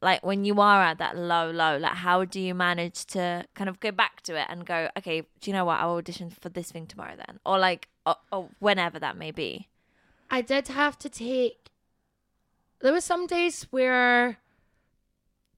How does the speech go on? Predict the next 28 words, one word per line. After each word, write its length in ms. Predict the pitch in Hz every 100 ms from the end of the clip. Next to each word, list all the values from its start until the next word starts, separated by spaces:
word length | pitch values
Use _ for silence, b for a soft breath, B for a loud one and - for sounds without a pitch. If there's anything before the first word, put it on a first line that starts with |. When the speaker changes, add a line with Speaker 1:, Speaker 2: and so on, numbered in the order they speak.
| _ -
Speaker 2:
'cause 220 | 254 214
recently, 680 | 302 - 247 208 185 190 214
I 60 | 202
can 220 | 220 214
specifically 720 | - - - 254 294 294 294 285
remember 680 | 269 240 240 220 196 196 b b b 202
a 60 |
situation 640 | - 262 - 240 226 214 208
recently 500 | 208 208 - 190 190
where 480 | 190 196 190 185 - _ _ _ _ _ _ - - -
everything 360 | 269 320 320
was 160 | 294 240
lining 380 | 233 240 240 226
up 300 | 214 - - _ _ _ _ _ _ _
like 200 | 220 -
it 80 | -
was 120 | 185
meant 300 | 196 190 196
to 80 | 190
be. 260 | 185 196 _ _ -
Speaker 1:
Yeah. 300 | 190 165 147
Speaker 2:
And 120 | 190
I 100 | 190
thought, 280 | - 196 196
"Whoa, 420 | 170 190 196 202 _ _ _ _ _
this 220 | 214 196
is 140 | 220 - -
all 540 | 214 202 202 196